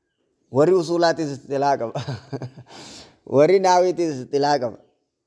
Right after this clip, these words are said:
Warri sarfii istilaa qaba. Istilaa jechuun waliigaltee hawaasa tokkoo jechuu. Kophaa ba'ee moo hin baane? Ba'e. Lakkaa'u ta'e egaa? Ee, ta'e lakkaa'e. Kana, akkanarra dhaabbadheetiin lakkaa'e. Chi.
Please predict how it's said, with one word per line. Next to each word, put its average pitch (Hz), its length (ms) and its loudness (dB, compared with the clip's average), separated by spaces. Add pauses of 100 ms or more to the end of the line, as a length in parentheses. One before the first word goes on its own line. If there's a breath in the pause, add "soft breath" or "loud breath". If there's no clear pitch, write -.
(100)
Warri 170 280 4
sarfii 180 340 2
istilaa 151 460 -2
qaba. 107 180 -12 (760)
Istilaa 220 580 2
jechuun 233 520 -4 (100)
waliigaltee 208 540 0
hawaasa 220 340 2
tokkoo 208 300 -4
jechuu. 214 280 -4 (340 soft breath)
Kophaa 226 320 4
ba'ee 247 200 4
moo 233 140 -2
hin 220 80 -8
baane? 190 280 0
Ba'e. 170 220 -2 (140)
Lakkaa'u 214 460 2
ta'e 233 160 2
egaa? 175 200 -2 (380)
Ee, 139 300 0
ta'e 143 220 0
lakkaa'e. 131 380 0
Kana, 123 360 -8
akkanarra 147 480 0
dhaabbadheetiin 127 640 -6
lakkaa'e. 104 400 -16 (240)
Chi. 370 120 2